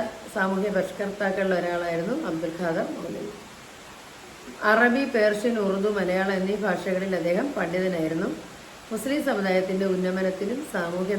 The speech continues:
നവോത്ഥാനത്തിനും വേണ്ടി അദ്ദേഹം പരിശ്രമിച്ചു. ഇസ്ലാമിനുള്ളിലെ അന്ധവിശ്വാസങ്ങളെയും അനാചാരങ്ങളെയും ഉപേക്ഷിക്കാനും ആധുനിക പുരോഗമന പ്രസ്ഥാനങ്ങളിൽ സജീവമായി പങ്കെടുക്കാനും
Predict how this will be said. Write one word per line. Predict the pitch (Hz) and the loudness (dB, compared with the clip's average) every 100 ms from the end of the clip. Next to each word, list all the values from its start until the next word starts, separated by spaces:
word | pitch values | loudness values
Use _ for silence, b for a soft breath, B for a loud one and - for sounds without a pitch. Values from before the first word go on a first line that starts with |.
| 180 | 0
നവോത്ഥാനത്തിനും | 170 180 180 190 190 202 180 | 0 0 0 0 0 -2 -2
വേണ്ടി | 170 170 | 0 0
അദ്ദേഹം | 165 165 202 370 320 | 0 0 -2 -2 -6
പരിശ്രമിച്ചു. | - - - - - - - - - - - - - - - 247 | -8 -10 -12 -12 -14 -16 -18 -18 -18 -18 -18 -18 -18 -18 -8 0
ഇസ്ലാമിനുള്ളിലെ | 262 262 269 269 277 247 220 214 220 202 | 0 4 6 6 4 4 4 2 2 2
അന്ധവിശ്വാസങ്ങളെയും | 185 202 208 202 208 202 202 202 202 196 175 220 - 208 | 2 2 2 0 0 0 0 -2 0 2 2 -2 -4 -4
അനാചാരങ്ങളെയും | 185 190 196 202 196 202 202 196 | 0 0 2 2 2 0 0 0
ഉപേക്ഷിക്കാനും | 180 175 175 196 202 190 180 226 - - - - - - 190 | 0 0 -2 -6 0 0 0 -2 -6 -14 -16 -16 -14 -2 2
ആധുനിക | 220 247 254 262 233 | 4 6 6 4 4
പുരോഗമന | 190 196 202 202 202 202 | 4 4 4 2 0 0
പ്രസ്ഥാനങ്ങളിൽ | 180 - 190 190 190 202 196 | -2 0 0 0 0 -2 0
സജീവമായി | 175 160 190 208 196 170 170 170 | -2 0 0 0 0 0 0 -2
പങ്കെടുക്കാനും | 170 165 175 180 185 165 180 285 | -2 0 0 0 0 0 0 -2